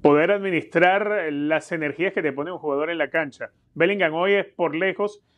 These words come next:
el jugador más importante del Real Madrid, pero no es Bellingham dependiente, eh, eh, más allá de los diez goles que ha marcado en la Liga, de las asistencias que ha repartido, porque en el Real Madrid, repito, se sigue generando fútbol ofensivo,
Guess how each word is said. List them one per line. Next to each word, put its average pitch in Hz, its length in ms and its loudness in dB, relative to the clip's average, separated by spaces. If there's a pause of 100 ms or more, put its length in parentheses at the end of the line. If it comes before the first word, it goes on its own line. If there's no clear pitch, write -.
(120)
el 175 160 2
jugador 180 280 2
más 208 160 -4
importante 175 480 -2
del 180 120 2
Real 165 220 -2
Madrid, 190 360 -2 (100)
pero 170 380 0 (260)
no 202 460 -2
es 240 300 -2
Bellingham 185 420 -2
dependiente, 151 840 -4
eh, 151 420 -8
eh, 143 40 -10
más 165 320 -4
allá 196 180 4
de 190 100 2
los 151 180 0
diez 185 180 4
goles 190 220 -2
que 180 80 -4
ha 175 40 -2
marcado 165 300 -2
en 156 60 -4
la 156 100 2
Liga, 180 360 2 (260)
de 147 100 -2
las 165 120 4
asistencias 170 580 -6
que 185 80 -8
ha - 20 -2
repartido, 175 720 0 (340)
porque 208 440 2
en 180 80 -6
el 175 120 -6
Real 185 240 -2
Madrid, 202 360 -2 (280)
repito, 165 380 -6
se 165 140 -12
sigue 190 260 0
generando 170 420 -4
fútbol 170 340 -2
ofensivo, 165 560 -2